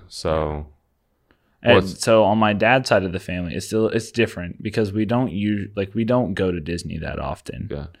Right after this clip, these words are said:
Speaker 2: But on my dad's side of the family, like, Ezra is the youngest, like, person there. Like, my cousins are all,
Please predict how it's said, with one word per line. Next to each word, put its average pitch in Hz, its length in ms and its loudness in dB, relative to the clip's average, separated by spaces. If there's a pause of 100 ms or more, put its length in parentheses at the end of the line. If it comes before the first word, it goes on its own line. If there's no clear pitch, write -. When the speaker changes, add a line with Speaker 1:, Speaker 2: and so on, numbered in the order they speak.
(640)
Speaker 2:
But 101 160 8
on 101 140 2
my 90 100 2
dad's 101 360 6
side 95 140 4
of 90 80 2
the 92 80 -2
family, 87 640 -2 (1300)
like, 85 460 2 (1400)
Ezra 85 680 0 (400)
is 104 200 4
the 98 120 2
youngest, 87 800 0 (640)
like, - 440 -2 (760)
person 78 400 -4
there. - 400 0 (260)
Like, 95 240 2
my 92 180 0
cousins 107 640 0 (200)
are 90 200 -2
all, 90 420 2